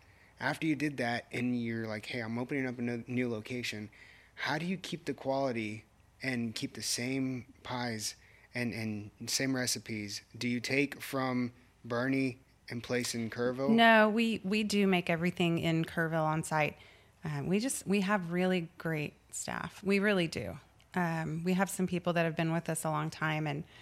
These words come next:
Speaker 2: they just do a good job. They're good at what they do. But th-, we have really good staff, and we couldn't obviously ever do it without them, because it takes a lot of people to run a restaurant. But, um,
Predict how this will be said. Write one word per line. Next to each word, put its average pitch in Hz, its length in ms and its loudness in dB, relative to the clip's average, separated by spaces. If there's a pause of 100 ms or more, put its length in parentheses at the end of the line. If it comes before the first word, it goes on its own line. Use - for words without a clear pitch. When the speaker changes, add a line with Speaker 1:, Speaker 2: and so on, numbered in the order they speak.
(460)
Speaker 2:
they 160 100 -2
just - 260 -4
do 156 220 -2
a 160 60 -4
good 156 260 -4
job. 170 500 -2 (400)
They're 175 100 -4
good 170 200 -4
at 175 100 -2
what 170 160 -4
they 175 140 -2
do. 165 200 -2
But 165 140 -4
th-, 170 140 -4
we 202 100 4
have 208 200 6
really 214 220 6
good 220 200 4
staff, 190 520 6
and 175 440 4 (920)
we 202 80 2
couldn't 170 400 0
obviously 170 520 0
ever 160 300 0
do 160 260 -2
it 151 100 -2
without 147 480 -2 (380)
them, 156 480 0
because - 480 -8
it - 100 -12
takes - 260 -6
a 156 60 -2
lot 147 160 0
of - 60 -8
people 156 260 -4
to 160 80 -4
run 156 160 0
a 160 40 0
restaurant. 160 460 -2
But, - 200 2
um, - 320 -2